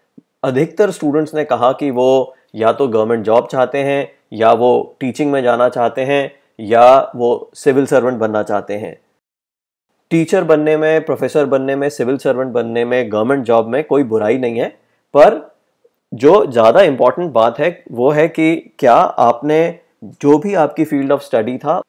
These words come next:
उसमें आपने रिसर्च करी कि वहाँ पर किस किस्म की और नई नौकरियाँ निकल रही हैं, किस किस्म से ट्रेंड्स और टेक्नोलॉजी जो हैं वो उस फील्ड को बदल रहे हैं। तो इस वीडियो में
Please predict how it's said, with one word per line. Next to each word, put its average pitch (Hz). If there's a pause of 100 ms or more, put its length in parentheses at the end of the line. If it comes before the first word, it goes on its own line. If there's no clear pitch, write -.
(120)
उसमें 170
आपने 143
रिसर्च 117
करी 120 (360)
कि 156 (180)
वहाँ 123
पर 156
किस 175
किस्म 147
की 156 (280)
और 127
नई 131
नौकरियाँ 131
निकल 127
रही 127
हैं, 135 (360)
किस 170
किस्म 147
से 160
ट्रेंड्स 147
और 156
टेक्नोलॉजी 123
जो 123
हैं 127 (260)
वो 110
उस 156
फील्ड 151
को 147
बदल 107
रहे 107
हैं। 165 (1120)
तो -
इस 190
वीडियो 147
में 160